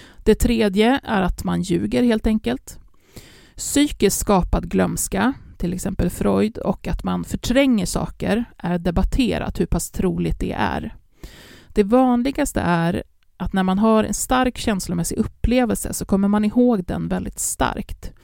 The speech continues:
Att man glömmer den är extremt ovanligt." Eh, där har jag läst på om att när förövare hävdar glömska så är det väldigt vanligt. Det är ungefär en tredjedel av fallen.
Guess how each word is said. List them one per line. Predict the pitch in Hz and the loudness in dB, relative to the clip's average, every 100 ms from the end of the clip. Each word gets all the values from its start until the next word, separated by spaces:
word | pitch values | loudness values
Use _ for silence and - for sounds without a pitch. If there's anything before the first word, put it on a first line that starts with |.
| _ - - | _ -20 -2
Att | 190 208 | -2 2
man | 208 | 2
glömmer | 208 240 285 233 - | 4 4 6 4 0
den | - 73 - | -2 -6 -2
är | 185 | -2
extremt | 175 - - 254 226 180 - | -2 -4 -4 0 0 -2 -2
ovanligt." | 180 170 185 196 - - - - - _ _ _ - _ - - _ _ _ _ _ _ _ | -4 0 2 2 -2 -6 -8 -10 -12 _ _ _ -20 _ -20 -20 _ _ _ _ _ _ _
Eh, | 240 190 196 - - - - | -6 -4 -4 -8 -12 -14 -4
där | 220 254 | 2 6
har | 247 | 6
jag | 233 | 6
läst | 226 - | 2 0
på | - 185 107 | 2 4 4
om | 196 196 | 4 4
att | 185 | 2
när | 196 190 190 | 2 4 4
förövare | - 226 233 226 202 | 4 6 6 4 2
hävdar | 202 190 170 | 2 0 0
glömska | 175 220 226 190 175 - - 214 277 - | 0 4 4 4 0 -2 0 2 0 -4
så | - 196 | -4 0
är | 175 | 2
det | 165 | 2
väldigt | 175 165 - | -2 -2 -4
vanligt. | 175 190 175 180 220 - - - | 0 0 0 -2 -2 -4 -8 -2
Det | 196 | 0
är | |
ungefär | 190 185 175 170 | 2 2 0 -2
en | 180 | -2
tredjedel | - 180 170 165 170 | 0 0 0 0 0
av | |
fallen. | 180 240 233 196 208 | 0 0 0 0 -4